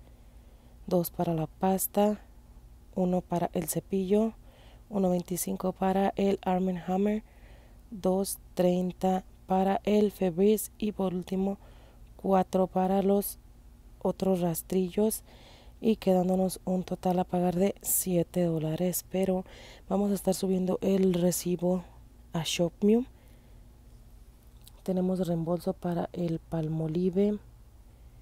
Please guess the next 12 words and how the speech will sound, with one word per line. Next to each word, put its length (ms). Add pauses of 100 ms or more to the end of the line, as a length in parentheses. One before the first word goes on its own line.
(1600)
setenta 420
y 60
cinco 500
centavos 480
de 80
reembolso. 420
No 140
sale 260
la 120
imagen 500
porque 540
no 240